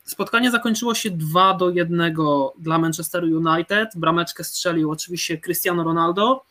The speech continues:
Y, co warto powiedzieć, że West Ham, y, nie poddawał się i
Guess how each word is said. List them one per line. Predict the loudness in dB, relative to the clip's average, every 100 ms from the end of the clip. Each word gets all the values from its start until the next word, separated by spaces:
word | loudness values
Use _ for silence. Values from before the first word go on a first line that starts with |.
| _ _ _ _ _ -2
Y, | 2 4 4 4 4 2 2 -2 _ -20 _
co | -2 2 2 2 2
warto | 2 2 2 2 2 -2 -4
powiedzieć, | -2 -2 2 0 2
że | 2
West | 2 0
Ham, | 0 0 0 -4 -4 2 2
y, |
nie | 2 -2
poddawał | -4 -2 0 0
się | -2 -6
i | -6 -6 -6